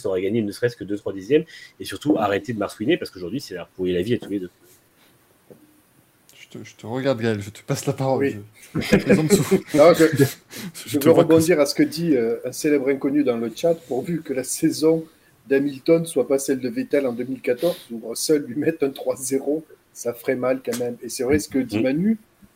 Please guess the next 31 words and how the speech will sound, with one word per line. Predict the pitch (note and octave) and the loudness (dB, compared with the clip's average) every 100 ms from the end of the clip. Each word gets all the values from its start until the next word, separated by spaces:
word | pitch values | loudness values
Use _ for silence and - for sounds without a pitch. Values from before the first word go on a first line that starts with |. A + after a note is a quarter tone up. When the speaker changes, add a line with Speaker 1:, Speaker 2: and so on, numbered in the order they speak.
| - | 2
Speaker 3:
l'objectif | C3+ C3+ D4 - - D3+ | 2 4 2 2 -6 -2
d'Hamilton, | B2+ B2 C3+ C3 - G3+ F#3+ | 4 4 2 -2 2 2 2
c'est, | - A2 - | -6 -12 -14
c'est, | - G#2+ | -14 -12
c'est | - A#2 A2+ | -10 -12 -12
dur | - G3+ D#3+ | -4 -2 -2
et | |
dramatique | A2 A#2+ C#3+ C#3 - C#3+ | -6 2 2 2 -4 -12
de | A#2 | -12
dire | A2 - | -12 -14
ça | - C3+ | -6 -4
aujourd'hui. | A2+ A2+ D3 A3+ - _ _ _ _ A2+ | -4 -6 -4 -6 -8 _ _ _ _ 2
L'objectif | C#3+ C3+ D3 - E3 | 2 4 0 0 -2
d'Hamilton, | C3+ C3+ C3 - E3 | 0 0 -4 -2 -2
c'est | - A#2+ | -2 -10
quoi | - C3+ | -2 0
aujourd'hui ? | B2 C3 G3+ G#3+ | 0 -2 -2 -4
C'est | - B2 E3 | -6 -6 2
au | F3 F#3+ | 4 4
moins | F#3+ G#3+ A#3 | 2 0 2
d'en | D#3+ D3 | 0 0
mettre | C#3+ C#3 - | 0 -2 -2
une | E3 G#3 | 0 2
dans | C3+ | 2
la | B2 A#2 | 0 -2
besace | B2 B2 F3+ F#3 A#2 | -6 -2 -2 -2 -6
en | |
deux | G#2+ A2+ | -8 -8
mille | A#2 | -8
vingt-deux, | C3 F3+ A3+ | -6 -4 -6
quoi. | G#3+ A3 | -6 -8